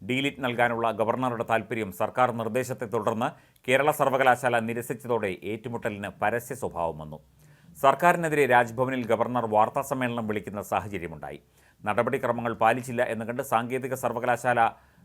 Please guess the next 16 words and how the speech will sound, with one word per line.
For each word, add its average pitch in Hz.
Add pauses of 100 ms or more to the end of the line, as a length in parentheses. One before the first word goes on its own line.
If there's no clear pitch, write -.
(140)
വി 120 (100)
സി 131
നിയമനം 120
സുപ്രീം 131
കോടതി 113 (160)
റദ്ദാക്കിയത് 113
ആയുധമാക്കി 113 (400)
ഒൻപത് 147
വി 123
സിമാർക്ക് 110
ഗവർണർ 107
കാരണം 120
കാണിക്കൽ 98
നോട്ടീസ് 87
നൽകി. 71 (540)
ഇതിൽ 143